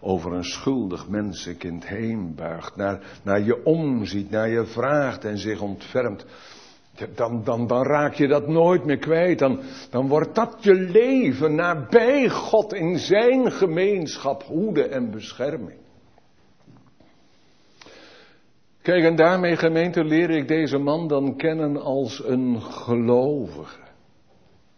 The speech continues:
Niet met een beredeneerd geloof, want dat kent zulke problemen helemaal niet.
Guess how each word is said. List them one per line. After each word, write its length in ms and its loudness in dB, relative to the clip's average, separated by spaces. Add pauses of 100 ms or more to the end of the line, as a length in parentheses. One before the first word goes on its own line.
(920)
Niet 300 -2
met 160 -2
een 140 0
beredeneerd 840 0
geloof, 600 -2
want 120 -10
dat 200 -10
kent 260 -6
zulke 400 -6
problemen 640 -6
helemaal 380 -4
niet. 320 -14